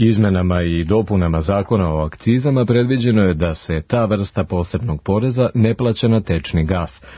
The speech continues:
pod uslovom da se koristi kao energetsko gorivo ili reprodukcioni materijal.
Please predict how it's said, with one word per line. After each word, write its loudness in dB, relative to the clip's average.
pod 0
uslovom 0
da -2
se -12
koristi 0
kao 0
energetsko -2
gorivo 0
ili 2
reprodukcioni -2
materijal. -2